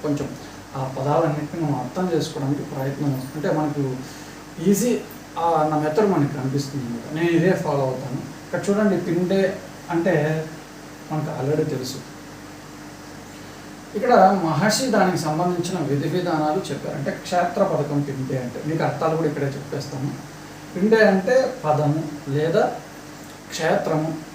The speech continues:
లేదా పదగణితము, ఇక్కడ నుంచి ఆయాది పదగణితం కూడా, సరేనా?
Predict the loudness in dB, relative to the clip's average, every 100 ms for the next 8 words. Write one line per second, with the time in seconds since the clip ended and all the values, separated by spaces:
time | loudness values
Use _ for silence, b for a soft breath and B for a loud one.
0 | -16 -16 -16 -16 -16 -16 -2 2 6 4
1 | 2 0 2 2 2 2 2 0 0 -4
2 | -14 -10 -2 0 2 0 0 -2 0 2
3 | 4 4 2 2 2 2 2 0 0 -2
4 | -2 -4 -6 -8 -14 -6 0 0 0